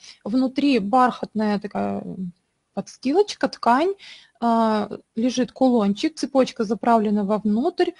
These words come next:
а цепочка длинная, регулируется по длине. И кулон довольно большой и очень красивый. И коробочка смотрится вот прямо вот стильно, дорого. Вообще это будет шикарный подарок, а, на Новый год.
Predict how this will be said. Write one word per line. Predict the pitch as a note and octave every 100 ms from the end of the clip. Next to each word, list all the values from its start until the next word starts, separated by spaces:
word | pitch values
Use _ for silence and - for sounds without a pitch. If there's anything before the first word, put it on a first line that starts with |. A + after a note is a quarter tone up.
| - - -
а | A#3+
цепочка | - A#3+ D4 C#4+ - G#3
длинная, | A3+ B3+ C4 C4+ C4
регулируется | A3+ A#3+ A#3 A3 A#3 A#3+ - B3+
по | - B3+ B3 A#3
длине. | A3+ B3 B3 B3 B3 - _ _ _ _
И | - C4+
кулон | C4+ C4 D#4 C#4+
довольно | B3 C4+ C#4 B3+
большой | A#3 A3+ - D4+ D#4+
и | A#3+
очень | C4 C4+ A#3+
красивый. | A#3 G#3+ - A3 G#3 G3 F#3 - _ -
И | A#3
коробочка | C4 D4 C#4+ - A3+
смотрится | - A#3+ - - -
вот | G#3
прямо | - B3 A#3+
вот | G#3+ -
стильно, | - - C4 D4+ D#4 A#3+
дорого. | G3 B3+ C#4 C4+ G3 G#3+
Вообще | A3+ -
это | B3 G#3
будет | A3+ A3 - -
шикарный | - A#3+ B3+ A#3+ G#3
подарок, | G#3 G3 A#3+ C#4+ C#4 -
а, | - A3 G#3+
на | G#3+
Новый | A3 A3+ G#3
год. | F#3 G#3 G3